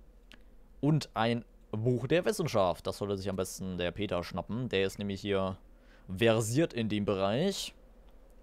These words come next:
Ein wahrer Wissenschaftler. Der hat so viele Bücher gelesen, das glaubt ihr gar nicht. Mehr als ich.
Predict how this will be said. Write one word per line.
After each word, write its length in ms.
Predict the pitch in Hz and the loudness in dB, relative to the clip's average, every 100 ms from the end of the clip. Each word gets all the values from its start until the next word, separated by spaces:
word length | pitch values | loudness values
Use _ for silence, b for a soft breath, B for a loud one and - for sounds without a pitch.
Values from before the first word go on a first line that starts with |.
| - | -10
Ein 240 | 95 98 110 | -6 -4 0
wahrer 400 | 110 117 110 113 | 0 4 4 4
Wissenschaftler. 720 | 131 120 - 90 - 104 110 | -2 -2 -2 -4 -2 2 2
Der 120 | 107 | 2
hat 80 | 104 | 0
so 140 | 131 | -2
viele 220 | 156 135 | 0 0
Bücher 320 | 123 170 123 101 | 0 0 0 2
gelesen, 360 | 92 98 104 | 0 -2 -2
das 180 | 101 - | -4 -4
glaubt 200 | 117 - | -4 -2
ihr 100 | 95 | -2
gar 200 | 87 90 | 0 0
nicht. 280 | 123 170 - b b b | -2 -4 -10 b b b
Mehr 240 | 101 120 | 2 4
als 180 | 120 - | 2 2
ich. 360 | 135 170 - | 0 0 -4